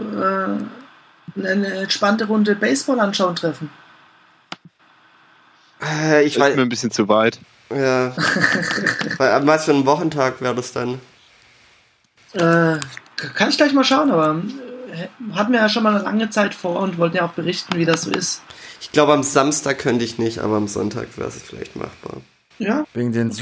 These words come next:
Speaker 4: super Burgern,
Speaker 1: Ich check
Speaker 4: ne?
Speaker 1: das mal aus. Also, ähm, ganz kurz noch.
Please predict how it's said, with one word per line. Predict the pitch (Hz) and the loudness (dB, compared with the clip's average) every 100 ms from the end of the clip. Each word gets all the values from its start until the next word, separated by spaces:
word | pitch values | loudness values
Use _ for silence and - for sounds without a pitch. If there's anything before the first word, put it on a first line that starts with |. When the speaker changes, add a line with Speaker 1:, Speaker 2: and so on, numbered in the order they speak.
| 117 | -4
Speaker 4:
super | 120 104 | -2 0
Burgern, | 117 110 120 110 | 2 2 2 2
Speaker 1:
Ich | 104 | 0
check | 101 | -2
Speaker 4:
ne? | |
Speaker 1:
das | 107 - | -4 -6
mal | - | -8
aus. | 180 - - - - - - | -8 -12 -14 -14 -14 -14 -2
Also, | 214 214 190 185 | 0 2 4 4
ähm, | 185 190 170 | 4 2 0
ganz | 208 226 | 0 0
kurz | 254 247 202 | -2 0 0
noch. | 160 - | 0 -2